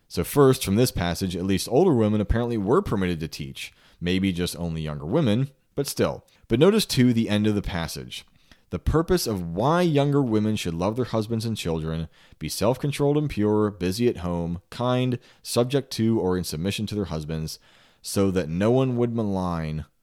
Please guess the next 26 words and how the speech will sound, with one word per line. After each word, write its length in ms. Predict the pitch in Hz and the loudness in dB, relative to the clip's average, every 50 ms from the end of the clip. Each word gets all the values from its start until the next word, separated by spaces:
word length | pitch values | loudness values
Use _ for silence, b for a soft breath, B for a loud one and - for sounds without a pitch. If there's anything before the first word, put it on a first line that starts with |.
| _ _ - | _ _ -8
the 100 | 85 80 | -6 -4
word 280 | 78 80 80 80 78 | -4 -4 -4 -2 -4
of 140 | 80 76 - | -4 -6 -6
God." 400 | 82 76 67 60 55 - - - _ _ _ _ | -6 -6 -6 -6 -8 -12 -16 -18 _ _ _ _
There 180 | - 101 131 151 | 2 4 4 6
are 120 | 156 165 | 6 4
times 500 | 156 - 127 120 113 110 110 110 107 - | 2 0 0 0 2 2 0 0 -2 -2
when 120 | 104 95 90 | 0 0 0
the 120 | 90 80 | 0 0
expectations 680 | 95 95 - - 123 117 - 110 104 98 98 104 101 | -2 -4 -2 -2 -2 0 0 0 -2 0 -2 -2 -2
of 80 | 101 98 | -2 -4
society, 640 | - 123 117 - - 87 80 80 80 80 80 80 78 95 | -4 -6 -4 -4 -2 -2 -2 -2 -2 -2 -4 -4 -6 -6
the 100 | 90 82 | -8 -6
dictates 460 | 76 78 107 - - - 135 131 - 113 | -4 -2 -2 -2 0 0 0 0 0 -2
of 80 | 98 | -6
cultural 420 | - - 113 113 - - 123 117 107 | -2 0 0 0 0 -2 -2 -2 -2
norms, 540 | 95 90 85 85 85 85 85 85 - - - b b b b b b b b | -2 -2 -2 -2 -4 -4 -4 -6 -6 -8 -14 b b b b b b b b
are 200 | 92 98 101 101 | 0 2 2 2
not 280 | 98 95 90 90 90 - | 2 2 0 -2 -2 -4
sins. 580 | - - - 80 71 62 57 - - - - _ _ _ - | -6 -6 -6 -6 -6 -8 -12 -12 -12 -14 -14 _ _ _ -6
When 180 | 82 87 87 | -4 0 2
what 160 | 107 143 151 | 2 2 0
society 480 | - 175 143 - 131 123 127 131 143 135 | 0 -2 -2 0 0 2 2 2 2 0
believes 340 | 107 104 104 107 107 104 113 | 0 2 2 2 2 2 0
is 160 | 110 98 87 | -2 -2 -2
right, 360 | 90 90 82 82 82 82 - | -2 -2 0 0 -2 -4 -6